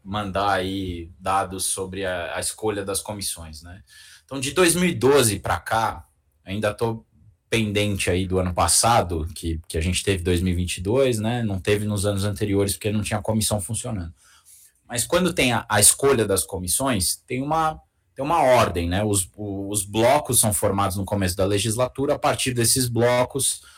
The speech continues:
é, estabelece-se uma ordem, tipo uma lista de chamada, é, que os partidos vão, vão tendo o direito de escolher as comissões e tal. E aí, assim, é, Comissão de Constituição e Justiça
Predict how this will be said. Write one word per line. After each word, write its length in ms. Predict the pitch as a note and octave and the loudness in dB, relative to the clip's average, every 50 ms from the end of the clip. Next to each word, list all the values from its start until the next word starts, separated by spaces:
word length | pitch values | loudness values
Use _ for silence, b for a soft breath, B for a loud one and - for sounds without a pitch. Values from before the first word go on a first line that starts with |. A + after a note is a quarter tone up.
| B B B B B _ - | B B B B B _ -6
é, 240 | - G#2 G2+ G2 - _ _ _ _ - | -4 -2 -2 -2 -4 _ _ _ _ 0
estabelece-se 720 | - - - C3+ C3 B2+ B2 B2 B2+ B2+ - - - D3+ | 2 2 4 4 4 4 6 6 6 8 8 6 6 4
uma 200 | D3 D3 D#3+ D#3+ | 4 4 4 6
ordem, 420 | C#3+ A#2+ A#2+ B2+ C3 C3+ C3 C3 A#2+ | 6 6 6 6 4 4 2 -2 -2
tipo 260 | - - C3 C3 D#3+ | -2 -6 -6 -6 -4
uma 160 | D#3+ D#3+ D3 | -2 -2 0
lista 360 | B2+ B2 A#2+ A2+ - - A2+ | 0 0 0 0 0 0 0
de 120 | G2+ A2 G#2+ | -2 -2 -2
chamada, 560 | - - C#3 C3+ A#2+ A2 A2 A2 A#2 - - _ b b b b b b b b b _ | -2 -2 -2 0 2 2 2 0 -2 -6 -10 _ b b b b b b b b b _
é, 540 | - G2 G2 G2 G2 G2 G2 G2 G2 G2 - | -12 -10 -8 -6 -6 -6 -6 -4 -6 -6 -6
que 80 | - B2+ | -4 -4
os 100 | B2 - | -4 -2
partidos 440 | - C#3+ C3 - - C3+ C3 B2+ A#2+ | 0 0 -2 0 -2 -4 -4 -4 -4
vão, 240 | B2+ C#3 C#3 C#3 B2+ | -4 -4 -4 -4 -2
vão 200 | B2+ C3 C3+ B2+ | -4 -2 -2 -2
tendo 220 | - C#3+ C#3 C#3 | -2 -2 -2 -2
o 40 | C3 | -4
direito 360 | C3 D3 C#3 C3 C3 B2+ C#3+ | -2 0 0 0 0 0 -2
de 80 | C3 C3+ | -2 0
escolher 440 | C3 - - - E3 D3+ C3 B2 B2+ | 0 0 0 0 0 0 2 4 2
as 100 | A#2+ - | 2 2
comissões 560 | - C#3+ C3+ C3+ A#2+ - - E2+ C#2+ C#2 D2+ | 0 -2 -4 -2 -2 -4 -4 -6 -8 -10 -12
e 60 | D2+ | -14
tal. 200 | - - - - _ _ b b b b b b b b b _ - | -16 -20 -20 -20 _ _ b b b b b b b b b _ -4
E 100 | F#3 A3+ | 0 2
aí, 480 | G#3 D#3+ C3+ C#3 D3+ G3+ A#3 A3 E3 | 2 2 2 2 2 2 2 2 2
assim, 480 | B2 G#2 - - G#2+ G2 F2+ E2 D2+ - _ _ _ _ _ - - | 4 4 4 2 2 0 -4 -6 -8 -12 _ _ _ _ _ -18 -12
é, 640 | F#2 F#2 F#2 F#2 F#2 F2+ F2 F2 F2 E2+ D#2+ - - _ _ _ | -8 -6 -4 -2 -2 -2 -4 -4 -4 -4 -6 -8 -12 _ _ _
Comissão 380 | - - D#3+ D#3 D3+ - F#3 F#3+ | -8 -6 -2 0 0 0 0 0
de 80 | F3+ - | -2 -2
Constituição 360 | - F3+ E3 E3+ - E3+ D#3+ | -2 2 4 4 4 4 4
e 40 | D3 | 2
Justiça 800 | D3 C#3+ - - - - A2+ G#2 G2 - - - F#2 E2+ F2+ | 2 2 2 2 2 0 0 0 0 -2 -2 -4 -6 -8 -12